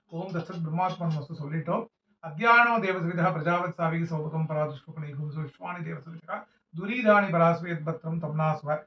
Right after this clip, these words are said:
இந்த மந்திரம் சொன்னாதான் இந்த பலன்கள்லாம் நமக்கு கிடைக்கும் அப்படின்னு சொல்லி ஒரு இது இருக்கு. இந்த சந்தியாவந்தனம் பண்ணத்தோட அந்த நற்பலன்கள், இந்த புண்ணியம் வந்து நமக்கு கிடைக்கிறதுக்கு இந்த கடைசி மந்திரத்தை சொல்லணும் அப்படின்னு சொல்லி சொல்லியிருக்கா. குருபியோ நமஹ. நீங்க ஆத்மத்தியாரை கேட்டு எல்லாத்தையும் பண்ணுங்க.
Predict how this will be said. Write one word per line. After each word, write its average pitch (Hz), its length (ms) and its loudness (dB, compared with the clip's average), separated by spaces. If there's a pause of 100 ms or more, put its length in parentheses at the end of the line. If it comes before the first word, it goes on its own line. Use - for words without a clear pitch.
(160)
இந்த 170 160 -6
மந்திரம் 170 360 -2
சொன்னாதான் 175 640 4 (240)
இந்த 156 520 0 (140)
பலன்கள்லாம் 202 480 2
நமக்கு 165 260 2
கிடைக்கும் 165 480 -2 (220)
அப்படின்னு 160 240 -8
சொல்லி 165 200 -4
ஒரு 151 440 -4
இது 147 100 -2
இருக்கு. - 400 -6
இந்த 147 260 -12
சந்தியாவந்தனம் 180 580 4
பண்ணத்தோட 160 560 0 (400)
அந்த 151 460 -2 (420)
நற்பலன்கள், 180 580 -4
இந்த 156 120 -4
புண்ணியம் 180 340 -4
வந்து 170 180 0
நமக்கு 156 280 -2
கிடைக்கிறதுக்கு 156 540 -6 (180)
இந்த - 180 -18
கடைசி 160 280 -8
மந்திரத்தை 147 440 -6
சொல்லணும் 143 400 -8
அப்படின்னு 135 140 -6
சொல்லி 143 300 -14
சொல்லியிருக்கா. 139 520 -4
குருபியோ 185 540 0
நமஹ. 170 420 6 (180)
நீங்க 160 240 -2
ஆத்மத்தியாரை 170 460 0
கேட்டு 202 540 -2
எல்லாத்தையும் 160 300 0
பண்ணுங்க. 160 480 4